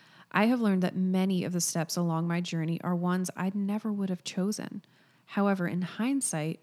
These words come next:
I wouldn't trade them for anything. I would never hope or plan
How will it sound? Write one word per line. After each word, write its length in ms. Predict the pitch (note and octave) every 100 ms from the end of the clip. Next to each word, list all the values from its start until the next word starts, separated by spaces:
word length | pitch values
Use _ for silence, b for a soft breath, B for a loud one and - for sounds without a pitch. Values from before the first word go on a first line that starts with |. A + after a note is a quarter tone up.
| _ _
I 100 | -
wouldn't 320 | E3 F3 G3+ G#3
trade 280 | - F#3+
them 140 | F3+ D#3+
for 120 | D3+
anything. 540 | - D3+ D#3+ - F#3 F3 _ _ b b b b b b b b
I 100 | G3+
would 160 | G#3+
never 380 | G3+ F#3 F3 G3
hope 440 | F#3 F3+ E3+ G#3 -
or 120 | F#3
plan 500 | F3 - E3 F3 F#3